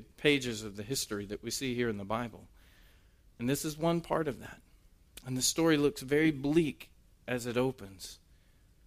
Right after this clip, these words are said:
with three women who are left widowed in a foreign land. And yet it's gonna end with a providential baby and a grandbaby and a great-grandbaby.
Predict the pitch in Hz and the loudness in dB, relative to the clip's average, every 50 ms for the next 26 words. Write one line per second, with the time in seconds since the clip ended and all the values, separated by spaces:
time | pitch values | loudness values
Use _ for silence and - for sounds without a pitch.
0 | _ - - 113 - - - 143 143 143 135 147 147 143 127 117 113 120 120 117 | _ -20 -20 -16 -14 -6 0 4 4 4 4 2 2 2 2 0 0 0 0 0
1 | 117 120 120 120 113 - - - - 131 127 120 113 107 104 95 98 - - - | 2 2 0 -2 -4 -10 -14 -4 0 0 0 2 0 -2 -2 -4 -8 -14 -8 -6
2 | 123 117 113 - - 131 120 117 117 117 120 131 131 131 123 120 117 - - - | -4 -4 -4 -4 -2 0 0 2 2 2 2 2 2 2 0 -2 -4 -8 -12 -18
3 | - - - - - - - - - - _ - _ _ _ - - - - - | -20 -20 -20 -20 -20 -20 -20 -20 -20 -20 _ -20 _ _ _ -20 -20 -20 -20 -20
4 | - _ _ _ - - - - _ _ - - - 107 107 113 120 120 110 113 | -20 _ _ _ -20 -20 -20 -20 _ _ -20 -20 -20 -14 -8 -6 -4 -4 -4 -4
5 | 107 - - 127 117 110 - - 131 135 127 117 110 104 101 101 - - - - | -6 -4 -4 -2 -2 -2 -2 -2 -2 0 0 0 -2 -4 -6 -10 -16 -20 -20 -20
6 | - - - - _ _ - _ - - - _ - - - - - - - - | -20 -20 -20 -20 _ _ -20 _ -20 -20 -20 _ -20 -20 -20 -20 -20 -20 -20 -20
7 | - 107 107 107 - 104 - - 131 120 113 113 110 117 113 - - 107 113 117 | -16 -14 -14 -10 -10 -10 -4 0 0 0 0 0 -2 -4 -4 -4 -6 -2 0 0
8 | 123 120 135 131 - - - - - - - - _ - - - - - - - | 0 0 -2 -4 -6 -10 -20 -20 -20 -20 -20 -20 _ -20 -20 -20 -20 -20 -20 -20
9 | - - _ _ - _ - - - - 90 90 90 - 113 123 123 120 131 127 | -20 -20 _ _ -20 _ -20 -20 -20 -20 -20 -16 -4 -2 2 2 2 4 2 2
10 | 123 123 123 107 98 95 - 110 120 123 120 - 127 123 120 113 120 117 113 117 | 2 2 0 -2 -2 -4 0 0 0 0 0 -2 -4 -2 0 0 0 0 0 -2
11 | 117 113 | -6 -8